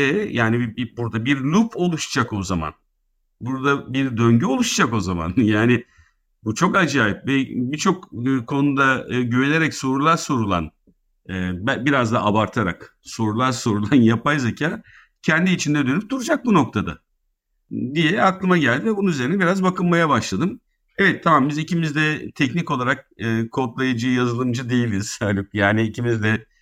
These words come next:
e, bu işin nedir, e, masasındaki eksperler değiliz. Fakat burada bir, bir saçmalık olduğu, bir akışın bozulduğu hissini yakalamak çok zor bir şey değil.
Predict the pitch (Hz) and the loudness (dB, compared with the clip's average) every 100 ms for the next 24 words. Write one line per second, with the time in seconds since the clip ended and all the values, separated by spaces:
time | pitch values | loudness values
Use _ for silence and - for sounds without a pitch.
0 | _ 101 98 101 101 107 117 113 - 123 | _ -8 -6 -4 -4 0 0 0 0 -2
1 | 123 113 - 87 - 107 123 101 147 135 | -2 -6 -12 -12 -8 -4 -2 -2 -4 -10
2 | - 104 101 117 117 127 113 113 107 120 | -10 -6 0 0 0 -4 -2 0 0 -2
3 | 117 110 - 117 120 117 113 127 98 196 | -2 -2 -2 0 0 0 2 2 2 -4
4 | - - _ _ _ _ _ _ - 120 | -8 -16 _ _ _ _ _ _ -2 0
5 | 180 185 147 139 160 165 165 - _ _ | 0 0 -2 0 0 0 -2 -8 _ _
6 | _ _ _ - 90 113 - 127 127 143 | _ _ _ -16 -8 -4 0 0 2 0
7 | 180 170 113 92 101 120 127 - 123 127 | 2 2 0 0 -2 -4 -4 -6 -6 -4
8 | - 185 156 135 113 117 110 113 147 165 | 0 2 2 2 0 0 -2 0 -2 -4
9 | - 131 135 127 - 170 170 - - 104 | -8 -8 -8 -8 -2 -2 -2 -6 -10 -8
10 | 98 104 92 117 143 135 131 165 180 165 | -6 -8 -6 0 2 2 0 0 0 -4
11 | 135 139 120 117 226 214 127 | -6 -6 -4 -4 0 2 2